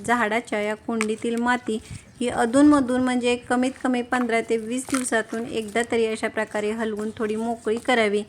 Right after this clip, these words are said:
त्यामुळे कुंडीतील माती ही भुसभुशीत राहते आणि अशामध्ये, मातीमध्ये आपली झाडे ही चांगली वाढतातच, पण मातीमध्ये ही कीड किंवा बुरशी ही लवकर लागत नाही. मातीमध्ये ऑक्सिजन हा चांगला, अ,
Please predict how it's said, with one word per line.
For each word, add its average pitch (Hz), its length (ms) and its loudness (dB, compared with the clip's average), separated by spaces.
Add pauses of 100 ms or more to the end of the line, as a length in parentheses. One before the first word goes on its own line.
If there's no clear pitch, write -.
(460)
त्यामुळे 247 400 4
कुंडीतील 233 540 0
माती 240 340 0
ही 233 220 -2
भुसभुशीत 233 640 -4
राहते 240 360 2
आणि 202 220 -2
अशामध्ये, 214 580 -4
मातीमध्ये 226 600 0
आपली 208 260 -4
झाडे 208 300 -2
ही 208 140 -2
चांगली 214 380 -2
वाढतातच, 214 640 -2
पण 220 220 -4 (500)
मातीमध्ये 226 580 2
ही 220 160 -2
कीड 233 360 -4 (120)
किंवा 220 180 2
बुरशी 220 600 -4
ही 220 200 -4
लवकर 220 400 0 (460)
लागत 220 500 2
नाही. 240 320 2
मातीमध्ये 214 600 -2
ऑक्सिजन 226 640 -2
हा 220 180 -2
चांगला, 214 500 0 (400)
अ, 202 60 -2